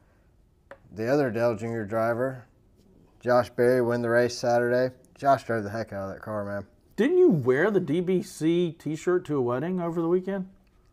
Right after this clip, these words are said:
Speaker 1: Well, I wore the shirt all day Saturday, and I didn't wear it to the wedding.
Speaker 2: Damn it.
Speaker 1: If Justin would have won the race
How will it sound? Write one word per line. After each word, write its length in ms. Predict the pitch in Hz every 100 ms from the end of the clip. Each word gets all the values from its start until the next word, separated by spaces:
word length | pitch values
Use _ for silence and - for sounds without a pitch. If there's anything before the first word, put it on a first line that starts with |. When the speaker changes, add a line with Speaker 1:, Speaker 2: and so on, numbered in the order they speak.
| _ _
Speaker 1:
Well, 180 | 110 120
I 160 | 120
wore 320 | 123 139 180 190
the 120 | 156
shirt 580 | - 165 147 131 - _ _ _
all 240 | 123 151 160
day 220 | 147 139
Saturday, 800 | - 131 127 107 98 98 98 101 _ _ _ _ _ _ _ _ _ _ -
and 220 | 98 101
I 60 | 104
didn't 220 | 120 110
wear 160 | 107
it 80 | 101
to 80 | 98
the 100 | 95
wedding. 320 | 90 90 87 - _ _
Speaker 2:
Damn 280 | 170 202 160
it. 220 | - - - _ _ -
Speaker 1:
If 220 | 117 104
Justin 540 | 143 165 185 - 190
would 120 | 170
have 100 | 156
won 320 | 123 123 165 196
the 80 |
race 640 | 185 160 107 90 - -